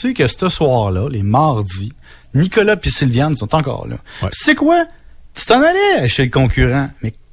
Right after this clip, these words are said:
Speaker 1: Colin, t'as envie de jaser avec Nicolas puis Sylviane
Speaker 2: Ouais,
Speaker 1: parce que t'as
Speaker 2: ouais.
Speaker 1: toujours
Speaker 2: Ouais,
Speaker 1: une belle
Speaker 2: ouais.
Speaker 1: expérience.
Speaker 2: Ouais.
Speaker 1: Fait que tu vas y retourner. Tu vas t'asseoir au bar, puis tu vas retourner, hein,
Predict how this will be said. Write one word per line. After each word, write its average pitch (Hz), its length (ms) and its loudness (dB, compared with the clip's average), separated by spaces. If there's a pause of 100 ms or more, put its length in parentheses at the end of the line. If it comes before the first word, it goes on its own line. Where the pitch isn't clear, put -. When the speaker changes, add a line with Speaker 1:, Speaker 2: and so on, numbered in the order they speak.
Speaker 1:
Colin, 156 580 -2 (420)
t'as 254 140 6
envie 320 260 4
de - 40 -2
jaser 120 260 0
avec 127 100 -2
Nicolas 143 260 0
puis - 80 -6
Sylviane 131 440 0
Speaker 2:
Ouais, 151 40 0
Speaker 1:
parce 127 120 -2
que - 20 -8
t'as 147 60 0
Speaker 2:
ouais. - 40 -12
Speaker 1:
toujours 240 160 2
Speaker 2:
Ouais, 262 60 4
Speaker 1:
une 185 60 2
belle 139 80 2
Speaker 2:
ouais. - 20 4
Speaker 1:
expérience. 104 400 -2 (100)
Speaker 2:
Ouais. 113 240 0
Speaker 1:
Fait 113 80 -2
que - 60 -6
tu - 20 -4
vas 165 60 2
y 180 40 2
retourner. 196 320 2
Tu - 220 -10
vas 131 80 2
t'asseoir 160 320 2
au 156 80 4
bar, 202 360 0 (400)
puis - 120 -20
tu - 100 -8
vas 123 60 -2
retourner, 240 640 -2 (440)
hein, 123 200 -2